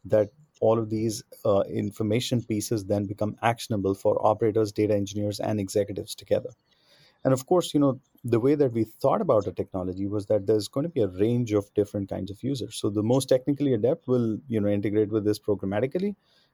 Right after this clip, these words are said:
And, you know, the, the, you know, the, the least ones will probably want to consume all of this data in a very, very self-serve, um, U I-based fashion.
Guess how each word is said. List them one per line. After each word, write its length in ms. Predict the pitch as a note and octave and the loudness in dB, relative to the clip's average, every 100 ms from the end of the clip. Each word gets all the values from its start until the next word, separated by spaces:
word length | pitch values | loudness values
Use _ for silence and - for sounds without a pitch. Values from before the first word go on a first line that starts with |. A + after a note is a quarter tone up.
| - | -4
And, 180 | C3 C#3 | 0 2
you 80 | C#3+ | 4
know, 160 | D3 C#3+ | 2 0
the, 140 | B2+ B2+ | -2 0
the, 320 | B2 B2+ B2 B2 - | 0 -2 -2 -6 -8
you 120 | B2+ A#2+ | -4 -2
know, 100 | A#2 | -2
the, 160 | A2+ A2 A2+ | -4 -8 -8
the 100 | A2+ | -2
least 380 | A#2+ D3 F3 - | 0 0 -2 -4
ones 260 | C3+ C3+ A#2+ | -4 -2 0
will 220 | B2+ A#2+ _ | 0 -2 _
probably 320 | A#2+ A#2 B2 | 0 0 -2
want 160 | A#2+ A#2+ | -2 -4
to 40 | |
consume 360 | A#2+ G#2+ A2+ A#2 | -4 -2 -2 0
all 100 | A2+ | -2
of 120 | G#2+ | -2
this 160 | A2 - | -6 -2
data 260 | A2 G#2+ | -2 0
in 80 | A2 | -4
a 60 | G#2 | -2
very, 280 | G#2 G#2+ G#2+ | 0 0 0
very 260 | G#2+ G#2 | 0 0
self-serve, 720 | - G#2+ G#2 G#2 - G#2+ G#2 - _ _ _ _ _ | -2 2 0 0 0 4 2 0 _ _ _ _ _
um, 360 | - G#2 F#2+ G2+ - | -4 -2 -2 -4 -8
U 220 | G2+ G2+ | -2 0
I-based 440 | G#2+ - G#2 F#2+ - | 0 -2 -6 -10 -10
fashion. 380 | - - - | -12 -14 -18